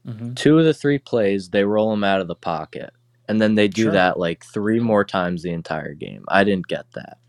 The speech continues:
Speaker 2: Like, if he's having success rolling
Speaker 1: Mm-hmm.
Speaker 2: out of the pocket, why stop it?
Speaker 1: I'd have to go back and look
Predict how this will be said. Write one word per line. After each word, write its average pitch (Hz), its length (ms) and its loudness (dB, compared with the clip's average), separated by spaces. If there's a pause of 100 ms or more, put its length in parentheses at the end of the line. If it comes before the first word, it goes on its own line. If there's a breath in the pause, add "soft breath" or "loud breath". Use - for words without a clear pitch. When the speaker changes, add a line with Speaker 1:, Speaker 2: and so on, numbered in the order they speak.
(560)
Speaker 2:
Like, 101 260 2
if 110 160 -2
he's 123 200 -2
having 117 280 2
success 95 800 -6 (200)
rolling 98 340 -2
Speaker 1:
Mm-hmm. 95 100 0
Speaker 2:
out 92 100 0
of 87 40 -6
the 85 100 -8
pocket, 90 600 -6 (640)
why 101 180 0
stop 139 420 -6
it? - 120 -16 (1000 soft breath)
Speaker 1:
I'd 127 160 -2
have 165 220 0
to 190 100 0
go 135 280 0
back 127 340 0
and 120 300 -2
look 104 480 -6